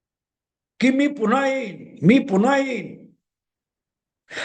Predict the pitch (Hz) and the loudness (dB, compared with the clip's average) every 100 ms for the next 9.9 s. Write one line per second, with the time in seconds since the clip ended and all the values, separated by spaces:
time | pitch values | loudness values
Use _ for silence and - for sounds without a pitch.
0 | - 190 254 269 226 254 262 277 277 208 | 2 4 4 4 0 -4 -2 -6 -6 -6
1 | 208 247 269 269 240 240 254 262 - 202 | -2 -2 -2 -4 0 2 2 -4 -8 -6
2 | 247 247 262 196 208 240 277 254 226 220 | -6 -6 -8 -2 2 2 2 -2 -6 -8
3 | 196 - _ _ _ _ _ _ _ _ | -10 -16 _ _ _ _ _ _ _ _
4 | - - - 208 262 269 269 269 220 285 | -16 -6 0 0 0 2 0 0 -2 -4
5 | 285 269 - 247 269 262 269 254 247 254 | -4 -12 -4 -4 -2 -4 -6 -2 0 0
6 | 247 247 180 202 226 226 185 196 190 - | -2 -4 -6 -4 -4 -4 -8 -10 -12 -20
7 | _ _ _ _ _ _ - 226 233 - | _ _ _ _ _ _ 0 2 2 0
8 | 180 247 294 285 277 277 262 247 247 226 | -4 -2 -2 -2 -4 -6 -6 -6 -8 -4
9 | 233 226 226 214 180 185 - - - | 0 0 0 -4 -6 -8 -12 -18 -20